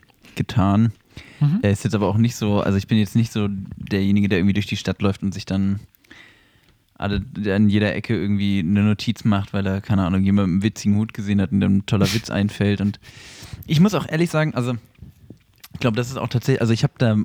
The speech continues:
Speaker 1: auch mal, ne, ich hab mir auch schon mal ein paar Gags geschrieben und wie auch immer.
Speaker 2: Mhm.
Speaker 1: Da auch schon
Speaker 2: Hast
Speaker 1: mal
Speaker 2: du noch
Speaker 1: drüber
Speaker 2: einen grad irgendwie, oder?
Speaker 1: Was?
Speaker 2: Wo, die, da kannst du mal von einem nachreichen. Nächste Folge bringst du mal einen Gag mit.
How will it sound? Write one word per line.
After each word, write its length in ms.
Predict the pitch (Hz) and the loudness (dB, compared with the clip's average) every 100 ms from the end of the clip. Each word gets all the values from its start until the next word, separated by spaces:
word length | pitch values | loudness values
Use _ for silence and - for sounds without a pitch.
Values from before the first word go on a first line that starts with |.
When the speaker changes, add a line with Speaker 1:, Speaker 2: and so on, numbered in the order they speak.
| - - | -2 -6
Speaker 1:
auch 160 | 113 | -2
mal, 300 | 117 101 101 | 2 2 2
ne, 180 | 107 127 | 2 2
ich 60 | 110 | 2
hab 80 | |
mir 140 | 104 - | 0 -2
auch 80 | 101 | -4
schon 140 | - | 0
mal 80 | 101 | 2
ein 100 | 101 | 2
paar 160 | 107 95 | -2 -2
Gags 260 | 110 - | -4 -6
geschrieben 380 | 113 - 123 120 | -8 -4 -2 0
und 100 | 107 | 2
wie 60 | 104 | 0
auch 80 | |
immer. 260 | 113 123 123 | 0 0 0
Speaker 2:
Mhm. 260 | 135 120 202 - - _ - | 0 0 -2 -10 -20 _ -8
Speaker 1:
Da 100 | 85 | -2
auch 60 | |
schon 160 | 123 - | 0 2
Speaker 2:
Hast 40 | |
Speaker 1:
mal 40 | 247 | 2
Speaker 2:
du 60 | 127 | 2
noch 40 | |
Speaker 1:
drüber 80 | 202 | 2
Speaker 2:
einen 100 | 214 | 0
grad 160 | 226 226 | -2 -2
irgendwie, 280 | 226 254 | -6 -4
oder? 260 | 175 156 151 - | -2 -2 -4 -2
Speaker 1:
Was? 220 | 139 - - - | -2 -2 -20 -8
Speaker 2:
Wo, 140 | 202 190 156 - - | -6 -6 -12 -18 -4
die, 180 | 254 - - - | -4 -4 -18 -4
da 120 | 254 | -4
kannst 200 | 254 196 | -2 -4
du 40 | |
mal 60 | 165 | 0
von 100 | 160 | 0
einem 140 | 143 | 0
nachreichen. 380 | 139 127 135 127 | 0 -2 -4 -2
Nächste 260 | 196 240 254 | 0 0 -2
Folge 220 | - 190 | -2 0
bringst 180 | 185 202 | -2 -2
du 40 | |
mal 40 | 170 | -2
einen 80 | 139 | 0
Gag 160 | - | -2
mit. 220 | 135 - | -4 -8